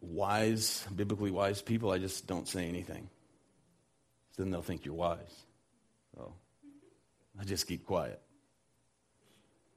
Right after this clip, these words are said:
when you're around really seasoned theologians. Um, in Deuteronomy four, prior to entering into, um, the promised land, uh, Moses says to Israel, "This is your wisdom."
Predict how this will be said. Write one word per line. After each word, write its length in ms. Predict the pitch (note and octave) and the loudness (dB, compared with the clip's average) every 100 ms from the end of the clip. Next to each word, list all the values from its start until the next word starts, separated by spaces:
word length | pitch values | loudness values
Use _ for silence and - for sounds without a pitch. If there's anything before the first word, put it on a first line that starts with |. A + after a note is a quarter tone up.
| _ - | _ -8
when 120 | F#2+ | -2
you're 160 | F#2+ F#2+ | 0 2
around 360 | F#2+ F#2 F2 F2 - _ _ _ _ _ _ _ _ _ - | 2 0 -4 -8 -18 _ _ _ _ _ _ _ _ _ -8
really 220 | F#2+ F#2 | -4 -2
seasoned 440 | F2 F#2 F#2 E2+ E2 | 0 0 0 -2 -2
theologians. 600 | E2+ E2+ F2+ D#2 - - _ - - - - - - - - - _ - | -2 -2 -4 -6 -10 -14 _ -20 -20 -20 -20 -20 -20 -20 -20 -20 _ 0
Um, 180 | B2+ B2+ | 4 6
in 140 | B2+ | 8
Deuteronomy 680 | A#2+ D#3 E3 C#3+ C#3+ C#3+ B2+ G#2+ | 10 12 12 12 12 12 10 8
four, 640 | - C#3 C#3 C3 A2 G#2 - | 4 8 8 10 8 4 -4
prior 320 | - B2+ B2+ | 8 12 12
to 80 | A#2+ | 12
entering 460 | G#2 A#2+ B2 A#2 A2+ | 8 8 8 8 8
into, 540 | A#2 A2+ A#2 G#2 F#2 F#2+ - _ - | 6 4 4 4 2 -2 -12 _ -10
um, 120 | F2 | -10
the 60 | |
promised 500 | F2 - A2+ A2+ G#2+ | -6 0 2 2 0
land, 380 | G#2 F#2+ F2+ E2 - _ _ _ _ _ _ _ _ _ - - | -2 0 -2 -6 -12 _ _ _ _ _ _ _ _ _ -14 -6
uh, 120 | G2+ | 0
Moses 480 | G2+ B2 C3+ B2 - | 8 10 10 8 6
says 680 | - C3 B2+ F#2+ F#2+ - - | 10 12 12 8 2 0 0
to 120 | - | 0
Israel, 320 | A#2 A#2+ A2 F2+ | 2 4 2 4
"This 320 | G2+ E3 F#3 | 8 10 10
is 160 | D3+ | 10
your 140 | C#3+ B2 | 10 10
wisdom." 440 | A2+ G#2+ - - | 10 8 4 -4